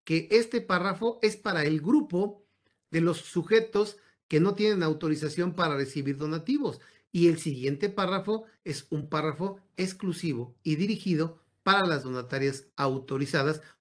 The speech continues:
como una norma particular y no como esta, que es una norma general. Entonces, en este caso, ojo lo que dice,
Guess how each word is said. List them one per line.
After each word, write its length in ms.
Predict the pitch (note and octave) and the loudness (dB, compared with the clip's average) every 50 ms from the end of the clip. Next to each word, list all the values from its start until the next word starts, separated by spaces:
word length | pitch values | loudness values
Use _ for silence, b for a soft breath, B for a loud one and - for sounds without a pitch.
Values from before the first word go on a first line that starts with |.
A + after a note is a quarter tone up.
| _ _ | _ _
como 240 | E3+ D#3 D#3 D#3+ | 2 6 6 8
una 220 | F3+ G#3 G#3+ G3+ E3 | 8 8 6 6 4
norma 560 | D#3 D#3+ E3+ F3 F3 F3+ F3 E3+ E3 - - | 4 4 4 2 2 2 0 0 -2 -4 -2
particular 1000 | - C#3 C3 C3+ C3+ - - C#3 B2 - - - C3 C3+ C#3+ D#3 F3 F#3+ G3 b b b b b _ _ | 0 0 0 0 -4 -6 -8 -8 -8 -8 -8 -4 0 2 2 2 2 0 -2 b b b b b _ _
y 120 | D#3+ D3 | 0 2
no 200 | D3+ E3 F3 D#3+ | 2 2 2 0
como 340 | - D#3 C#3+ B2+ C3 C3+ - - | -2 -2 -2 -2 -4 -6 -4 -2
esta, 500 | F3 F3 E3+ - - D#3 E3 D#3+ B B B B _ | -2 -2 -2 -2 -2 -2 -2 -2 B B B B _
que 140 | - C#3 D#3 | 2 2 2
es 140 | D3+ D3+ - | 2 0 -2
una 260 | - D#3 D#3 D3 C3 | 0 2 2 2 2
norma 480 | B2+ B2 B2+ C3 C#3+ D3 D#3 E3 E3 - - - | 0 -2 -2 0 0 2 2 0 -2 -6 -14 -14
general. 460 | - - A#2+ A2+ A2 F#2+ F#2 F#2 - _ _ _ _ _ _ _ _ _ _ _ _ | -10 -8 -6 -6 -6 -8 -8 -10 -14 _ _ _ _ _ _ _ _ _ _ _ _
Entonces, 460 | D#3 - F3 E3 D#3 G3+ G#3+ G#3 B B B B B B B B B B B B B B B B B B B B _ _ | -2 2 2 8 8 8 8 8 B B B B B B B B B B B B B B B B B B B B _ _
en 180 | E3+ F3 F#3+ | 10 10 10
este 240 | C4 C#4 C#4 - C#4 | 10 8 6 4 2
caso, 520 | - A#3 G#3 G3 F#3+ - B3+ D4+ D#4 - _ | 4 4 4 4 4 2 0 -2 -2 -6 _
ojo 260 | - A3+ A#3+ A#3+ C4+ B3+ | 4 4 6 6 4 4
lo 120 | A#3 G#3+ | 4 4
que 140 | A3+ A3 G#3+ | 4 4 6
dice, 560 | B3 C#4+ C#4 - - F#3+ G#3+ D4 - - _ | 6 4 2 2 0 -2 -2 -2 -4 -10 _